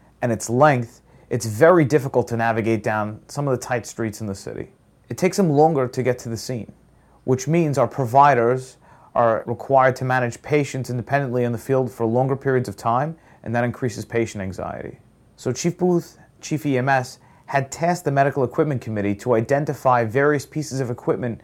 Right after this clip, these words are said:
in order to improve patient care and make it easier for our crews to manage bariatric patients.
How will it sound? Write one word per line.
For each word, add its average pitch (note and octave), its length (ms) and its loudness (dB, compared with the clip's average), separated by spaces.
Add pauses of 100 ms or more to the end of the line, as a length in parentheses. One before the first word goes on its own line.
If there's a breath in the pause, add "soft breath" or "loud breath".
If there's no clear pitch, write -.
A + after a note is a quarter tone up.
(300 soft breath)
in B2+ 120 -6
order C#3 200 2
to C3+ 180 -4
improve C3+ 460 -4
patient C3+ 420 -4
care A#2 420 -2 (260)
and G#2+ 480 -4 (240)
make E3+ 180 0
it F#3+ 60 0
easier G3+ 300 2
for C#3 180 0
our B2 100 4
crews B2+ 320 -2
to - 80 -6
manage A#2+ 360 -2
bariatric G#2+ 540 -2
patients. - 600 -12